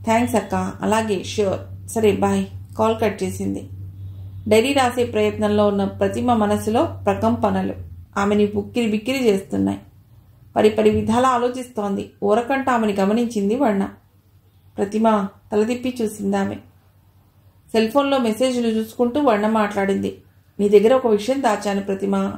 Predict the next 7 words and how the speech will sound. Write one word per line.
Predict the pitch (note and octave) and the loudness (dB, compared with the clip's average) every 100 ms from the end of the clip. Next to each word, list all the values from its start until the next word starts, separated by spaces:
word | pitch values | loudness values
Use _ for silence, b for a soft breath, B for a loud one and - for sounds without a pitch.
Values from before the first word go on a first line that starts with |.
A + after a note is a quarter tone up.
| - | -8
ఇప్పుడు | G3 G#3 | -6 -4
చెప్పక | G3+ F#3+ G#3+ | -2 -2 -2
తప్పదు." | A#3+ A3+ - F#3 - - _ _ _ _ b b b b - | -2 -2 -2 -6 -6 -14 _ _ _ _ b b b b -2
ప్రతిమ | G#3+ A3+ C#4 | -2 2 2
గుండెలు | B3 A3 A3+ | 4 4 6
వేగంగా | G#3 G3 G3+ G3+ | 4 4 4 2
కొట్టుకుంటున్నాయి. | A#3 G#3+ G3 G3 F#3+ G3 G2 | 2 0 -2 -2 -2 -4 -6